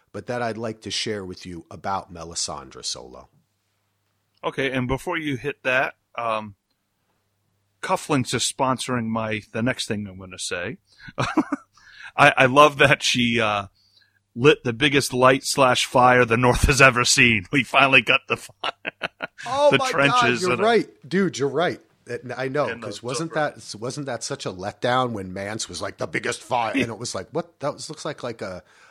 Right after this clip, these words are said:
Speaker 1: a bonfire at a high school.
Speaker 2: <laughs> Yeah. So props to Melisandre.
Speaker 1: Yeah. Okay, so.
Speaker 2: Okay.
Speaker 1: For all the myth heads out there,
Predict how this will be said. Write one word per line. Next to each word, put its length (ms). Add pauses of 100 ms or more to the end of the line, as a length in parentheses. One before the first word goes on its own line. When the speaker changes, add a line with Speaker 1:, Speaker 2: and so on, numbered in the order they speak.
Speaker 1:
a 80
bonfire 720
at 80
a 40
high 180
school. 460
Speaker 2:
<laughs> 60 (800)
Yeah. 380 (340)
So 300 (300)
props 380
to 100
Melisandre. 880 (380)
Speaker 1:
Yeah. 320 (160)
Okay, 320
so. 380 (460)
Speaker 2:
Okay. 260 (440)
Speaker 1:
For 240
all 200
the 120
myth 300
heads 320
out 300
there, 440